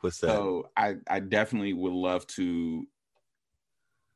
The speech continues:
Speaker 2: I don't know, like, a listening party on Zoom? I don't know. It's up to
Speaker 1: Uh,
Speaker 2: you.
Speaker 1: that,
Speaker 2: Let's
Speaker 1: that's,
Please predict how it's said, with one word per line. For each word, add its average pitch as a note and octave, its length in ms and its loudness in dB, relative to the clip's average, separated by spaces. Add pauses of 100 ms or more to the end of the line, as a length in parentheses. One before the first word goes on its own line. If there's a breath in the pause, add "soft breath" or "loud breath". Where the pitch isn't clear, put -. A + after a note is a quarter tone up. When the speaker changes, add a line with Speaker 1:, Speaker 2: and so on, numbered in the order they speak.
(320)
Speaker 2:
I F#2 100 0
don't G#2+ 120 2
know, G2+ 140 0
like, E2+ 180 -4
a E2+ 60 -6
listening B2 460 -4
party E3+ 380 -2
on F3 200 -6
Zoom? F#3 480 -4
I A2 100 4
don't C3 140 6
know. C3 300 2
It's G#2 220 0
up C#3+ 120 4
to G2 60 6
Speaker 1:
Uh, A#2+ 180 10
Speaker 2:
you. B2 60 6
Speaker 1:
that, C#3 200 8
Speaker 2:
Let's - 100 -4
Speaker 1:
that's, C3 300 4